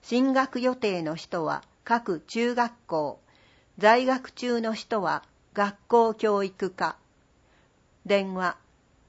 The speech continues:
零八四八六七六一五四へ。の教育ローンをご利用ください。対象、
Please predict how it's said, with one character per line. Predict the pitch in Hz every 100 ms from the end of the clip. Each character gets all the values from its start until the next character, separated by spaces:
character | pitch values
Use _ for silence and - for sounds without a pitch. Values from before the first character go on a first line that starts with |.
| _ -
零 | 233 269
八 | 226 254 -
四 | 185 190 180
八 | 180 - - - _ _
六 | - 214 214 269
七 | 262 196 170 - _ _ _ _
六 | 214 226 277 285
一 | 269 - 185
五 | 202 233 262
四 | 254 226 175
へ。 | 165 160 - _ _ _ _ _ _ _ _ _ _ _ _ _ _ _ _ _ _ _ _
の | - 240
教 | 240 269 285
育 | 294 285 277
ロ | 285 277 247
ー | 220
ン |
を | 190 175
ご | 170
利 | 196 233
用 | 226 214
く | -
だ | 208 196
さ | - 185
い。 | 151 - _ _ _ _ _ _ _ _ _ _ _
対 | - 214 220
象、 | - 208 180 165